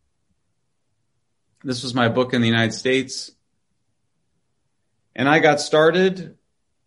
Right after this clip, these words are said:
by going to, to Nicaragua in nineteen ninety. I was a young socialist.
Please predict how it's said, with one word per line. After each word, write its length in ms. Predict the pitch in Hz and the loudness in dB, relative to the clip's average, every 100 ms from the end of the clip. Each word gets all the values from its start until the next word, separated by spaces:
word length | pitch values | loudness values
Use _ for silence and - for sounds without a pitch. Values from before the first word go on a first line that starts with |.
| _ _ _ _ _ _ _ 113 | _ _ _ _ _ _ _ -6
by 260 | 123 123 | 2 2
going 280 | 123 139 139 | 2 0 0
to, 600 | 139 123 117 117 110 - - _ _ _ | 2 4 4 2 0 -4 -12 _ _ _
to 160 | 131 120 | -2 2
Nicaragua 800 | 120 123 120 123 139 156 160 123 | 2 2 2 2 2 2 4 2
in 160 | 113 | 2
nineteen 400 | 117 123 127 117 | 0 -2 -2 0
ninety. 720 | 113 123 139 165 196 214 - - _ _ _ - | 0 0 -2 -4 -6 -8 -14 -20 _ _ _ -6
I 100 | 110 | -2
was 220 | 117 117 | 0 0
a 40 | 120 | 0
young 280 | 120 117 | 0 0
socialist. 1000 | 113 139 143 147 160 170 175 - - - | 0 0 0 0 -2 -2 -4 -10 -14 -20